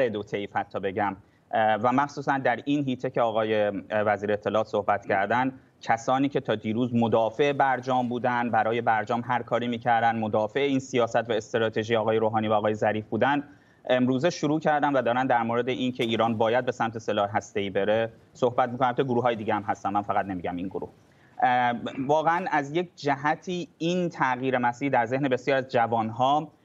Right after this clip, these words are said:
اه، توجیه پذیر هست. من نمی‌گم این کار درسته، دارم می‌گم توجیه پذیره، به خاطر اینکه رفتار دولت اوباما رو دیدن، رفتار ترامپ رو دیدن، این توقع بوده که آقای بایدن، در واقع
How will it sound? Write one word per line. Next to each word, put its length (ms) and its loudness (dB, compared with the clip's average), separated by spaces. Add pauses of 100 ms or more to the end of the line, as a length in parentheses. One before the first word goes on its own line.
(180)
اه، 180 2
توجیه 460 -2 (100)
پذیر 400 0
هست. 420 -8
من 140 2
نمی‌گم 280 0
این 200 -4 (120)
کار 200 0
درسته، 640 -2
دارم 200 0
می‌گم 180 -2
توجیه 420 -4
پذیره، 420 0 (320)
به 80 2
خاطر 200 -2
اینکه 160 2
رفتار 400 0
دولت 300 0
اوباما 380 0
رو 80 0
دیدن، 300 -2
رفتار 340 0
ترامپ 420 -2
رو 60 0
دیدن، 360 0 (280)
این 180 2
توقع 720 0
بوده 240 0
که 120 0
آقای 260 2
بایدن، 380 0
در 120 4
واقع 160 2